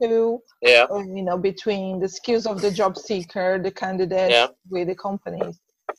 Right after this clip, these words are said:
Speaker 2: Yeah.
Speaker 1: So
Speaker 2: Um,
Speaker 1: is it something that's already is gonna happen within the app, or something
Speaker 2: Yeah.
Speaker 1: more down the line?
Speaker 2: Yeah. Um,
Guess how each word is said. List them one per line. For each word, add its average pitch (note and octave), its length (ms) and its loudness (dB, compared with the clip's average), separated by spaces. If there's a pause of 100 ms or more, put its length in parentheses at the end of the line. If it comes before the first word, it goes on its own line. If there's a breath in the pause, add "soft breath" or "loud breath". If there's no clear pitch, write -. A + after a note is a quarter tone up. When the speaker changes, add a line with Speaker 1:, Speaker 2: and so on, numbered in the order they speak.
(140)
Speaker 2:
Yeah. A#3 160 4
Speaker 1:
So F#3 580 0
Speaker 2:
Um, C3 180 6
Speaker 1:
is G3+ 60 -8
it F#3+ 160 -14
something A#3 440 -2 (340)
that's G#3+ 240 0
already G#3+ 320 4
is A#3+ 120 -2
gonna A#3 220 2
happen B3 480 -2
within A3+ 320 0
the A#3 80 2
app, F4 320 -2 (220)
or G3+ 280 2
something G#3 340 0
Speaker 2:
Yeah. G3 80 0
Speaker 1:
more G3 320 -10
down F#3 320 -6
the F#3 80 -6
line? E3+ 580 -6
Speaker 2:
Yeah. B2 220 4 (460)
Um, C3 380 -2